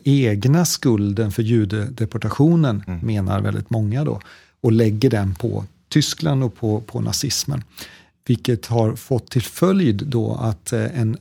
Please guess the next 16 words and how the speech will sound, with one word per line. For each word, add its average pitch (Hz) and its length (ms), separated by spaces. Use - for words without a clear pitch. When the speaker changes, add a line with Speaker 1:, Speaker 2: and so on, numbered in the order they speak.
Speaker 1:
proteströrelse 165 1080
har 120 240
uppkommit. 113 680
Så - 160
precis 117 340
framför 143 540
det 175 60
här 185 100
monumentet 110 640
så - 120
är 117 60
det 110 240
vid 120 180
ett 110 100
staket, - 800
eh, 104 420